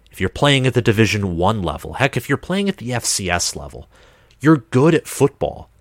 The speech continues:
You're great at football compared to the average American. You're great at football compared to the average football player, 'cause that includes high school players, um, Division Two and Division Three players,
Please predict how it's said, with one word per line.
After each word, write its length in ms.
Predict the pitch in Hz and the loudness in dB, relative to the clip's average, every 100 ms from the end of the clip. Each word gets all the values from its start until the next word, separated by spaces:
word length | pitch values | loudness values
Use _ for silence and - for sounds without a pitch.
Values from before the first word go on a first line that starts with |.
| _ _ _ - | _ _ _ 2
You're 180 | 123 | 4
great 600 | 107 - 92 101 135 120 - | 4 0 0 2 0 -2 -10
at 140 | 87 | -12
football 480 | - 92 - 82 73 | -4 -4 -2 -4 -4
compared 380 | - 87 95 92 | -6 -4 0 0
to 40 | 85 | -2
the 160 | 80 | -4
average 320 | 78 80 76 | -6 -6 -10
American. 600 | 78 73 95 127 - 90 | -12 -6 -2 -2 -2 -8
You're 140 | 110 107 | -4 -4
great 300 | - 107 123 | -2 -2 -2
at 140 | 123 | -4
football 640 | - 135 - 135 123 127 - - _ | 0 0 2 0 0 -2 -8 -20 _
compared 420 | - 131 120 135 135 | -8 -4 -2 -2 -2
to 80 | |
the 160 | 135 139 | -2 0
average 340 | 131 131 123 | 0 -2 -6
football 400 | - 156 - 156 | 0 0 2 0
player, 520 | 151 - 165 175 76 - - | 0 0 0 0 -2 -10 -14
'cause 160 | 87 | -8
that 140 | 92 90 | -6 -6
includes 340 | 90 92 85 | -6 -6 -6
high 180 | - 131 | -4 -4
school 260 | - 151 | -2 -2
players, 600 | 135 143 147 147 143 135 - - - - _ _ | -2 0 2 2 0 -4 -10 -16 -20 -20 _ _
um, 160 | 87 82 | -10 -6
Division 440 | 80 120 117 92 | 0 0 0 -4
Two 340 | - - 139 135 | -4 2 2 2
and 80 | |
Division 380 | 98 90 90 82 | -2 -2 -4 -6
Three 440 | 73 - - 170 170 | -14 -14 -4 -2 -2
players, 680 | - 165 160 156 156 - | -2 2 2 2 0 -6